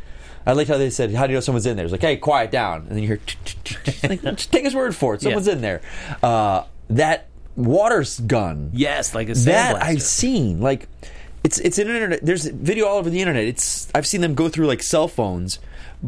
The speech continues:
Speaker 1: but it's like, it, it wasn't as big as that. It was very small, like a pen, uh, and they could cut, like, intricate shapes through a cell phone. This thing was so powerful, and it was
Speaker 2: Wow.
Speaker 1: water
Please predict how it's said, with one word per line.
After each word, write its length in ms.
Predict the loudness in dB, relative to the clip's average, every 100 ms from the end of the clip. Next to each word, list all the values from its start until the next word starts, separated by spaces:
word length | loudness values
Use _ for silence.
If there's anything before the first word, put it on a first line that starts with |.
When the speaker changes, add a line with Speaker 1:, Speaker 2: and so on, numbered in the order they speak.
| -2
Speaker 1:
but 120 | 0 0
it's 140 | 2
like, 300 | 0 -2 -8 -16 -16 -16 -16 -16 -10
it, 160 | -6 -2
it 140 | 0 4
wasn't 280 | 4 2 -2
as 100 | 0
big 200 | 0 2
as 60 | 0
that. 120 | 0
It 20 |
was 140 | 0
very 300 | 0 2 2
small, 360 | 0 0 2 2
like 120 | 2 0
a 40 |
pen, 540 | -2 0 2 2 -2 -6 -12 -16 -8 0
uh, 280 | 4 4 0 0
and 240 | 0 0
they 200 | 0 2
could 220 | 2 -4 0
cut, 320 | 2 2 0 -14 -18 -18 -18 -16 -16 -8 0
like, 360 | 2 2 0 0
intricate 520 | 0 2 0 0 0
shapes 680 | 0 2 2 2 0 -4 -4 -8
through 360 | -4 2 4 4
a 60 |
cell 300 | 2 2 2
phone. 420 | 2 -2 -2 -4 -2
This 160 | 0 2
thing 100 | 0
was 100 | 0
so 120 | 0
powerful, 480 | 0 0 0 -4 -2
and 80 | 0
it 40 |
was 100 | 2
Speaker 2:
Wow. 60 | 2
Speaker 1:
water 400 | 2 2 -2